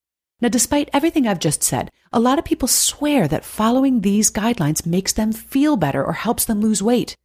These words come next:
And you know what? It just might. And here's why,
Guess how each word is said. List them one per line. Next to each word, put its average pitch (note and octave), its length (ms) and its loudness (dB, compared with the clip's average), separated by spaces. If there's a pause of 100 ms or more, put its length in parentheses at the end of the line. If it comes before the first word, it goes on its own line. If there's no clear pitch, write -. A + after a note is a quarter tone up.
(220)
And G3 160 -2
you F3 60 0
know A3 200 2
what? D4 260 0 (360)
It - 300 -4
just - 420 0
might. F3 540 0 (340)
And F3 140 2
here's E3 480 0 (160)
why, D3 460 -2